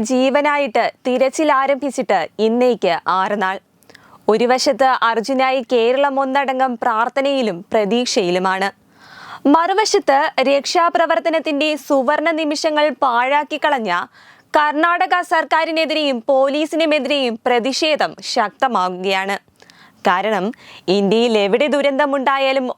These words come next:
ഓടിയെത്തുന്ന മലയാളി രക്ഷാപ്രവർത്തകൻ രഞ്ജിത്ത് ഇസ്രായേലിനെതിരെ ദുരന്തമുഖത്തെത്തിച്ചതിന് പിന്നാലെ നാടകീയ രംഗങ്ങൾക്കാണ് സാക്ഷ്യം വഹിച്ചത്. ലോറിയുടമ മനാഫിനെതിരെ കർണാടക പോലീസിന്റെ വക കയ്യേറ്റ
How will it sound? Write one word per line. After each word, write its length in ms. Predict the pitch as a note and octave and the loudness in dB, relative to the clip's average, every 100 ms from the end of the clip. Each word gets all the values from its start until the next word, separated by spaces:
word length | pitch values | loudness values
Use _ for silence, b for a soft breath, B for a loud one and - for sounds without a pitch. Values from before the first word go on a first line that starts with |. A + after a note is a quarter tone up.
| A3+ | 2
ഓടിയെത്തുന്ന 640 | A3+ B3 C#4 C#4+ C#4+ C4+ | 2 2 0 0 0 0
മലയാളി 680 | C4 A3+ A3 A#3 C4+ C#4 C#4+ C4+ | 0 -2 0 0 0 0 -2 -2
രക്ഷാപ്രവർത്തകൻ 920 | B3+ D#4 C4+ C4+ C4 B3+ A3+ E3+ G#3 B B B B C4 C#4+ | -2 -2 -2 -2 -2 -2 -2 -2 -4 B B B B 0 2
രഞ്ജിത്ത് 460 | D#4 D#4+ G4 - D4 | 2 0 0 0 -2
ഇസ്രായേലിനെതിരെ 1080 | D4+ D#4 D#4+ E4 E4 D4+ D4 C#4+ A3+ A#3+ - G3+ F#3 | 0 0 0 0 0 0 0 0 -2 -2 -6 -6 0
ദുരന്തമുഖത്തെത്തിച്ചതിന് 1300 | B3+ C4+ C#4 D#4+ D4+ D4+ D#4 D4+ C#4+ C#4+ D4+ D4 C#4 | 0 0 0 0 0 -2 -2 -2 -2 -4 -2 0 0
പിന്നാലെ 500 | C#4 C4+ C#4+ A3+ F3 B B B - | -2 0 0 -2 -4 B B B 0
നാടകീയ 760 | C4 C#4+ C#4+ D#4+ F#4 E4 F4 | 2 2 2 0 0 0 2
രംഗങ്ങൾക്കാണ് 1000 | E4 C#4 C#4 D#4 D#4 D4+ C#4 A3+ F3+ - - | 2 0 0 0 0 0 -2 -2 -6 -12 -6
സാക്ഷ്യം 460 | A#3 F#3 A3 B3+ F3+ | -2 -2 -2 -4 -2
വഹിച്ചത്. 360 | G#3 G3 G#3 G3 - _ B B B B B G3 | -2 -2 0 0 -2 _ B B B B B 0
ലോറിയുടമ 640 | G3+ G#3+ A#3 B3+ C4 B3+ B3 | 2 2 2 2 2 2 2
മനാഫിനെതിരെ 800 | A3+ A#3 B3 B3+ C#4 C#4 B3+ C4 - | 0 0 -2 0 -2 0 0 0 0
കർണാടക 540 | A3+ G#3+ C4+ C4 C4+ C#4+ - | -2 0 -2 -2 0 -2 0
പോലീസിന്റെ 500 | C4+ C4+ C4+ D4 C4+ | -2 -2 -6 -2 0
വക 320 | C4 C4+ C#4 C4 | 0 0 -2 -2
കയ്യേറ്റ 420 | A#3 A3+ C4 C#4+ | -2 0 -2 0